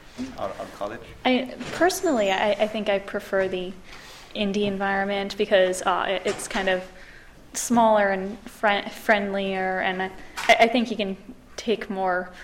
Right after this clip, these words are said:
Speaker 2: ownership of the, the game if you're one of a fairly small te-, team working on it, as oppo-, opposed to, I don't know, how many people work on World of Warcraft? <laughs> Yeah,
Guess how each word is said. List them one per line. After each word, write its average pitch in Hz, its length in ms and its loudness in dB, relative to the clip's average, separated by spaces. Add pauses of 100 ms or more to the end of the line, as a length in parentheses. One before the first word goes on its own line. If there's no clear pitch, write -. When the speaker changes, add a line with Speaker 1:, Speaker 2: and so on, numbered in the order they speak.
(300)
Speaker 2:
ownership 202 560 2
of 190 140 -4
the, 190 120 0
the 208 180 -2
game 196 240 0
if 196 140 -4
you're 190 100 -2
one 180 140 -2
of 180 140 -2
a - 20 -12
fairly 180 540 -2 (220)
small 185 500 -4
te-, 196 260 -6
team 185 320 -4
working 185 240 -2
on 190 140 0
it, 185 120 0
as 185 160 0
oppo-, - 360 -2
opposed 185 420 -2
to, 190 340 -2 (380)
I 226 80 8
don't 190 80 6
know, 185 80 4
how 233 140 2
many 233 160 2
people 220 280 2
work 208 180 4
on 185 180 2
World 185 180 2
of 190 140 -8
Warcraft? - 760 0
<laughs> - 40 -18 (480)
Yeah, 180 240 0